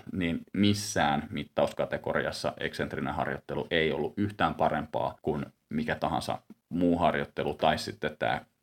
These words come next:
muu hoito sisältäen passiiviset ja sitten nämä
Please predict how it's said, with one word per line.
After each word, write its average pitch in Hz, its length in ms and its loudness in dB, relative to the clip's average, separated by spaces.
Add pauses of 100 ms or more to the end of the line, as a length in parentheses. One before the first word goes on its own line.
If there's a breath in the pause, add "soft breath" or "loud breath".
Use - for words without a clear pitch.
(100)
muu 82 400 2
hoito 69 540 2
sisältäen 73 560 0
passiiviset - 680 -4
ja 69 160 0 (120)
sitten - 420 -6
nämä 57 240 -2